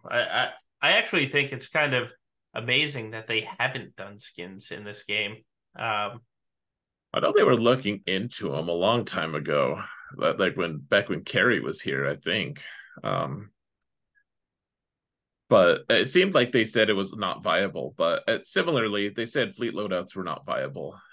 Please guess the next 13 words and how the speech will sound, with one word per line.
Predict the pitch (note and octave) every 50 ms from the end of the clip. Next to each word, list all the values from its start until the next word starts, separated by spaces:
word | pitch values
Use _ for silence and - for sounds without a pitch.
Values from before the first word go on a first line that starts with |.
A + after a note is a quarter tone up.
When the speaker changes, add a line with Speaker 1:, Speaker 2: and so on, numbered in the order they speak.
| - -
Speaker 2:
as | G#2 G2+ F#2+ F#2+
well, | - F2 F2 G2+ G#2+
and | G2 F#2+
they | F#2
figured | F#2 - - A2 G#2+ G2 F#2+
that | F2 E2+ D#2+
out | D2 C#2 C2+ - E2
eventually. | D2 D2+ D2+ D#2 D#2+ - - E2 - D2 E2 G2+ G#2+ - - _ _ _ _
Um, | E2+ G2+ F#2+ F2+ C#3+ C3+
Speaker 1:
Right, | C3+ C#3+ A#2+ A#2 G#2+ A#2 - - _ _ _ _ _
right. | C#3+ C3+ - - - - - - - - _ _
<laughs> | _ -
Speaker 2:
uh, | F#3+ F3+ - - E3 C#3 - _ _ _ _ _ - - _ - - - - - F#2+